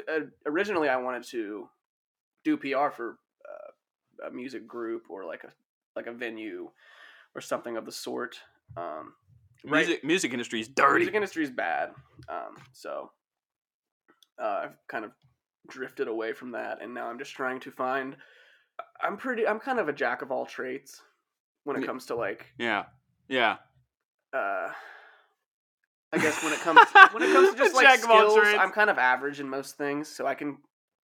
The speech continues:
Speaker 1: I can do a lot of things that jobs are asking me to do. The problem is just getting interviews and stuff like that.
Speaker 2: Yeah.
Speaker 1: I guess the point of what I'm saying is that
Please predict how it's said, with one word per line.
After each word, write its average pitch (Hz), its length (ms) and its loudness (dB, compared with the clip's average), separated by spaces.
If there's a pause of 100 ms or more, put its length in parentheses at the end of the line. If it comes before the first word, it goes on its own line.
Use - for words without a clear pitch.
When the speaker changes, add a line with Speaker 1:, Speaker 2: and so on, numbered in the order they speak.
(120)
Speaker 1:
I 160 60 -2
can 185 180 -6
do 147 400 0 (800)
a 123 60 0
lot 120 240 2
of - 120 -8
things 107 260 -8
that 110 120 -12
jobs 95 260 -4
are 90 60 -4
asking 98 320 -2
me 62 80 -14
to - 100 -18
do. 76 240 -12
The - 60 -16
problem 110 360 0
is 76 100 -18
just - 240 -20
getting 69 280 -12 (1040)
interviews 104 440 -4
and - 100 -10
stuff - 260 -10
like - 180 -12
that. - 260 -6
Speaker 2:
Yeah. 104 280 2
Speaker 1:
I 147 60 0
guess 160 160 2
the 127 80 -16
point 123 200 -4
of 113 60 -6
what 104 100 -6
I'm 101 100 -6
saying 85 300 -10
is 78 180 -12
that 57 200 -12